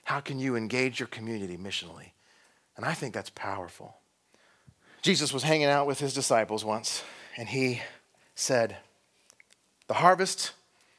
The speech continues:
is plentiful, but the laborers are few." He went through all the cities and all the villages, teaching in their synagogues, proclaiming the gospel,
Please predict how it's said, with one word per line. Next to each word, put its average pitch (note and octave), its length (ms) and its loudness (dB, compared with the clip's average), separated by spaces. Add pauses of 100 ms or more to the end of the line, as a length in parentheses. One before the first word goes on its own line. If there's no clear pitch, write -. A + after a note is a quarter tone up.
(160)
is - 80 -8
plentiful, B2 720 0 (640)
but A2+ 100 -4
the A#2 100 -2
laborers G#2+ 840 0 (1160)
are F#2+ 140 -6
few." F#2+ 400 -8 (1040)
He C3+ 140 -2
went C#3+ 180 4
through C#3+ 160 6
all D#3+ 180 8
the D#3 80 0
cities F3+ 420 4
and C#3 80 -2
all D3+ 160 8
the D#3+ 80 2
villages, D#3 440 2
teaching F#3 440 2
in D#3 80 2
their C#3 120 2
synagogues, D3+ 640 2 (220)
proclaiming F#3 640 4
the D#3 80 2
gospel, C#3 580 2